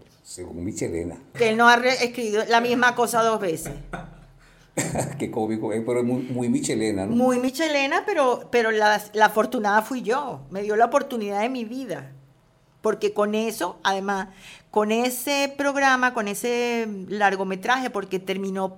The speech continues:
Speaker 2: siendo un largometraje para televisión, porque duraba una hora, pero Luis Manso se emocionó y estaban todos tan emocionados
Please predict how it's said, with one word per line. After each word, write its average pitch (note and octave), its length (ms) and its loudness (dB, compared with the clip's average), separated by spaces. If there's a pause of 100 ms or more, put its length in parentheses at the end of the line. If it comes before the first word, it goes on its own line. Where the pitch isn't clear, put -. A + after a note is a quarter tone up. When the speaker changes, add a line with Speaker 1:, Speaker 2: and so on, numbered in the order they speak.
(140)
Speaker 2:
siendo B3+ 400 -2
un C#4+ 80 0
largometraje G3+ 600 0
para A#3+ 220 -2
televisión, B3 560 -6
porque G3 240 -4
duraba F3+ 380 4
una B3+ 340 0
hora, A#3+ 300 -2 (400)
pero G#3+ 220 4
Luis A3+ 220 2
Manso A#3+ 500 0
se G#3+ 120 -4
emocionó G3+ 580 -2
y A3+ 40 -2
estaban A3+ 420 -4
todos C4+ 240 0
tan D4+ 140 -6
emocionados G#3+ 720 -4